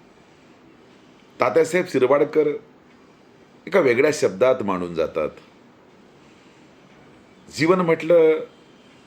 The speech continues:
की सुख, दुःख, संघर्ष, संकट,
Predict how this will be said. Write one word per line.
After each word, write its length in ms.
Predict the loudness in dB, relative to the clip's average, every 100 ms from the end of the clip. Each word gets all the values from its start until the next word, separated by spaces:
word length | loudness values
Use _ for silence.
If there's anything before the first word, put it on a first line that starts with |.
| -20 _
की 80 | -12
सुख, 680 | -8 -4 -2 -2 -4 -8 -16 -20 -20 -20 -20
दुःख, 400 | -8 -8 -8 0 2 2 0 -6 -16 -20 -20 -20 -20 -20 -6
संघर्ष, 500 | -4 2 2 2 0 -2 0 -4 -8 -18 -20 -20 -20 -20 -4
संकट, 400 | -2 -2 -4 0